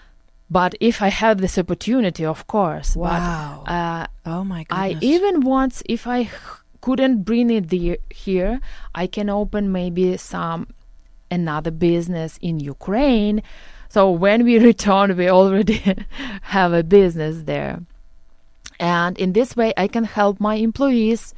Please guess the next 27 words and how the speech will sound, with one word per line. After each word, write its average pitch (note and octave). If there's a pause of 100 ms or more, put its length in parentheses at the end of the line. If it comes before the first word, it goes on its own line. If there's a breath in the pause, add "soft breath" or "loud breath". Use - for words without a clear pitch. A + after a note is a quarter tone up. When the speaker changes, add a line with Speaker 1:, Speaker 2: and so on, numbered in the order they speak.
(380 loud breath)
Speaker 1:
will G3
be, G#3 (380 soft breath)
uh, D#3+
so F#3
necessary G#3+
for D#3
their C#3+
country G#3+ (320 loud breath)
to F3+
grow E3
up D#3+
the D3+
business E3
in D#3
Ukraine F3+
as A3+
well. G3 (380 loud breath)
And D#3
maybe F#3+
we F3+
can E3+
find E3+
the E3+
opportunity D#3 (180)
to D3+ (420 soft breath)
make D3
export -